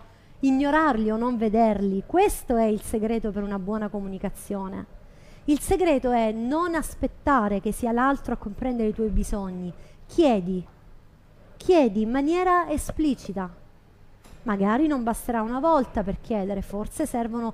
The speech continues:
due volte, tre volte, forse bisogna testare modi nuovi di comunicare, ma la richiesta conduce a dei nuovi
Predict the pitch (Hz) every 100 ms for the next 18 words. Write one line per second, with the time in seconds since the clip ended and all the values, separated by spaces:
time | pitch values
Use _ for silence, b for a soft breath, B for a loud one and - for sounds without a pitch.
0 | B B B 220 269 277 349 240 - 220
1 | - 254 233 339 320 262 - 208 233 254
2 | - 254 240 254 247 233 B B B -
3 | 254 - 285 285 285 277 - 233 233 277
4 | 277 277 277 285 262 220 - 233 240 262
5 | 330 240 208 b b b - 262 277 285
6 | 320 320 - - 370 370 - 302 277 240
7 | 240 - 302 - 285 339 269 214 214 233